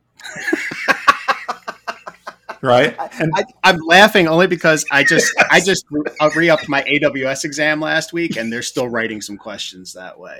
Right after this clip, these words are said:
Speaker 1: Yeah, it's like reading comprehension. And we,
Speaker 2: Yeah.
Speaker 1: we just went in and said, "No, no, no, no. You really wanna see somebody go crazy in an exam,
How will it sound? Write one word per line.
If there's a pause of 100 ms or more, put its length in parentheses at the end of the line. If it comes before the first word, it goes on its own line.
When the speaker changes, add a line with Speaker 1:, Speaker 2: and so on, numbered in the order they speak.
Speaker 1:
Yeah,
it's
like
reading
comprehension.
And
we,
Speaker 2:
Yeah.
Speaker 1:
we
just
went
in
and
said, (160)
"No,
no,
no,
no. (260)
You
really
wanna
see
somebody
go
crazy
in
an
exam,